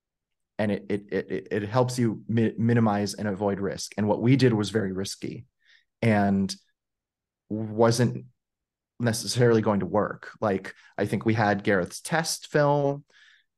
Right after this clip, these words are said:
uh, and we had, you know, his experience and Greg's experience to lean on, and, and, and, and the studio backed us, and everybody was on board with the approach, all of the crew, all the department heads, but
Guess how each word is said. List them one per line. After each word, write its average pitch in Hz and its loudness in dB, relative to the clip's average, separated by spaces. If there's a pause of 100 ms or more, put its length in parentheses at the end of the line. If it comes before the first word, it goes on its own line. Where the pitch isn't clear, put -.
uh, 107 -2
and 101 -4
we 101 -8
had, 98 -4
you 110 -4
know, 92 -2
his 110 -4
experience 135 0
and 101 -4
Greg's 120 -2
experience 123 -2
to 120 -4
lean 117 -4
on, 113 -2
and, 98 -8 (480)
and, 90 -4
and, 92 -6 (100)
and 95 -4
the 95 -6
studio 120 0 (100)
backed 117 -2
us, 117 -2
and 92 -6 (640)
everybody 113 2
was 107 -2
on 107 0
board 104 -2
with 107 -6
the 107 -4
approach, 101 -2
all 98 -2
of 104 -8
the 117 -8
crew, 101 -2
all 95 0
the 104 -4
department 104 -6
heads, 135 -4 (840)
but 113 4